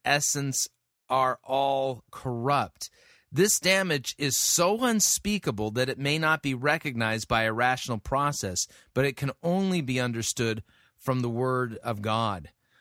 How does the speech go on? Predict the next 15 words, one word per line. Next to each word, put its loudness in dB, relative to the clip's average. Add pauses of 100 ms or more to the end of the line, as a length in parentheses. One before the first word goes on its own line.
(340)
No 4
one 0
except 0
God 2
alone 0
can -2
separate 0
the -8
corruption -2
of -2
our 0
nature -4
from -4
the -2
nat-, -2